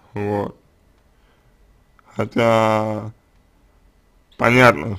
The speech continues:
что вам, э, ничего кроме, э, ну, кроме негатива, э, данная ситуация не да-, не,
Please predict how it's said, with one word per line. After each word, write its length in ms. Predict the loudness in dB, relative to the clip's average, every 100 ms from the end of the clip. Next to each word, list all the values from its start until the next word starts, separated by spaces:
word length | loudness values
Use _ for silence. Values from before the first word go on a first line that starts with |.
| -12 -6
что 360 | -2 -2 -2
вам, 560 | 0 2 4 2 -4 -10 _ -20 _ _ -20 -20 -20 _
э, 340 | -12 -10 -10 -10 -12 -16 -18 -18
ничего 580 | -12 -8 -8 -4 0 0
кроме, 480 | 0 -4 -2 -6 -8 -14 _ _ _ _ _ -16
э, 540 | -14 -12 -12 -14 -16 -18 -18 -18 -10
ну, 640 | -2 0 0 0 -4 -8
кроме 260 | -6 -4 -4
негатива, 1000 | -4 0 -2 0 0 4 6 6 2 -6 _ _ -20 -20
э, 460 | -12 -10 -8 -10 -14 -18 -18 -20 -20 -20 -20 -20 -20
данная 540 | -10 -2 0 2 0
ситуация 540 | 0 -2 -2 -2 -6 -6
не 400 | -6 -6 -4 -2
да-, 200 | -2 -2
не, 240 | -8